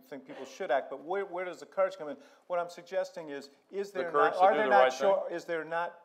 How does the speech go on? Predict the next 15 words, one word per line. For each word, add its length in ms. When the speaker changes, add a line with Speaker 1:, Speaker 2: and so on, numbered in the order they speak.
Speaker 1:
is 180
there 240
not, 480
are 140
there 140
not 220
short-term 760
economic, 540
uh, 280
concerns 460
that 220
keep 180
some 280
of 180
these 320